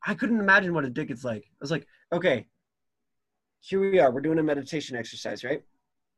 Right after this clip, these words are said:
If you've ever been, this might be T M I,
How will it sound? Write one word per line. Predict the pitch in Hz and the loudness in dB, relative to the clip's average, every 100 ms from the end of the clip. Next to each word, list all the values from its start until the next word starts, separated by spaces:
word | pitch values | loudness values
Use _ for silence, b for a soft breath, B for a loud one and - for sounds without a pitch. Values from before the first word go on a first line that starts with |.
| B B B B B B _ _ _ _ _ _ _ - B B B B _ _ _ _ _ _ _ - _ _ _ _ _ _ _ - | B B B B B B _ _ _ _ _ _ _ -16 B B B B _ _ _ _ _ _ _ -20 _ _ _ _ _ _ _ -4
If | 160 | 0
you've | 214 247 | 2 4
ever | 254 226 | 4 4
been, | 180 160 151 147 - _ _ _ _ _ _ _ _ _ _ _ _ _ _ - | 4 4 2 -2 -8 _ _ _ _ _ _ _ _ _ _ _ _ _ _ -16
this | 151 147 | -14 -6
might | 170 139 | -4 -4
be | 127 | -6
T | 120 | -8
M | |
I, | 117 | -8